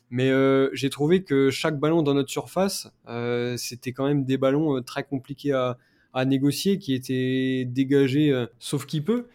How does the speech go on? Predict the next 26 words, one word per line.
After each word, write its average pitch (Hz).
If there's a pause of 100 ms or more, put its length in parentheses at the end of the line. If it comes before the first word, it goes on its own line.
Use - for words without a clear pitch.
(340)
Et, 131
euh, 127 (320)
malgré 156
ça, 202
euh, 131
on 135
a 135
réussi 151
à, 135
à, 120
à 131
conserver 143
ce, 123 (400)
ce -
clean 143
sheet. 214
Et, 123
euh, 120
ça -
aussi, 151
ça, 131
ça 131
compte, 185
parce 123
que, 143
euh, 131